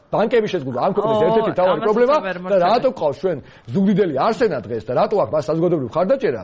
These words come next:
Speaker 1: და სხვა შორის ვიხუმრე, მაგრამ სახუმარო არ არის დღეს, რომ კენჭი
Speaker 2: არ
Speaker 1: ეტარა,
Speaker 2: არის, ხო,
Speaker 1: კენჭი
Speaker 2: სახუმარო
Speaker 1: ეტარა,
Speaker 2: და არც ეს
Speaker 1: კენჭი რომ ეტარა
Speaker 2: სოლიდარობა, ხო.
Speaker 1: ზუგდიდელ არსენას, იქნებოდა პრემიერის კიბეთი. ეს რატო? იმიტომ რომ ამ ქვეყნის
Speaker 2: მოგავა-
Speaker 1: მთავარი ძარცველები ყავდნენ მთავრობის სახით და ყავდნენ ბანკების სახით. და
Speaker 2: მადლობა.
Speaker 1: რა თქმა უნდა,
Speaker 2: პოლიტიკოსი
Speaker 1: ძარცვა,
Speaker 2: ხართ?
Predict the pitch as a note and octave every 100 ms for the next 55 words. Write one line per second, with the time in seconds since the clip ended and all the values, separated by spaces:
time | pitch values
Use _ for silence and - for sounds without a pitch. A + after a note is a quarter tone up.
0 | - B2 D3+ D#3 B2+ E3 E3+ D3+ A2+ A2
1 | G#2+ C#3 D3 C#3 C3 G#2+ F2 D#3 - C#3
2 | C#3+ - D3 D#3+ D#3 D#3+ F3+ G#3+ A#3 G#3
3 | F#3+ G3+ G3 F3 F3 - F#3 - - G#3
4 | G3+ F#3 D#3+ G3 F3+ C3+ A2+ E3+ F3 C3
5 | D3 D3+ A#3+ A#3+ F3+ G3 G#3 B3+ G3 F3+
6 | G3 A#3 - F3+ B2+ F3 F#3 F#3+ - -
7 | D#3+ E3 C#3+ C#3 G3 G3+ G3 G3 G3 A3
8 | G3 B2+ D3+ D#3 G3+ A3 A#3 D#4 D#4+ -
9 | - - F3+ F3+ B2+ B2 E3+ G#3 G#3+ A#3+
10 | A#3 E4 - - - F#3+ A3+ D4+ A#3+ F#3+
11 | G#3 C4+ A3+ F#3 G#3 F3+ F3+ F3+ A3 -
12 | E3 A3 B3+ B3 A3+ A#3 F#3+ B3 - G#3
13 | C3+ C4+